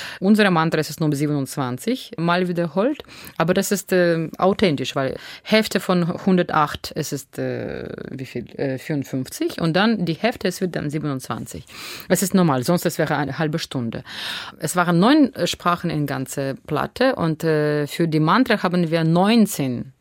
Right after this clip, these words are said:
äh, dazu ein bisschen so breiter gemacht. Und, äh, was ich, äh, zeigen wollte, also es vereinigt sich alle, alle Lieder auf dieser Platte, aber auch ein bisschen die Welt.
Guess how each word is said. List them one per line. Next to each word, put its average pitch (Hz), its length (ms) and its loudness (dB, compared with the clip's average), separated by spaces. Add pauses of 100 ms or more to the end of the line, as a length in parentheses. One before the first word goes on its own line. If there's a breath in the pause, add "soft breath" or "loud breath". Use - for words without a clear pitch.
äh, 139 160 -2
dazu 139 320 -2
ein 131 100 2
bisschen 131 240 -6
so 135 120 -4
breiter - 340 -4
gemacht. 190 340 -4 (800 loud breath)
Und, 233 340 6
äh, 165 120 2
was 180 200 2
ich, 180 200 0
äh, 156 240 0
zeigen 143 340 -2
wollte, 131 260 -4
also 135 300 -2 (540)
es - 320 -4
vereinigt 170 480 0
sich - 280 -8
alle, 233 340 4
alle 185 160 6
Lieder 165 320 2
auf 143 140 -2
dieser 147 200 -4
Platte, 214 460 0
aber 170 300 0
auch 196 260 4
ein 180 140 2
bisschen 180 340 2
die 160 160 2
Welt. 139 380 0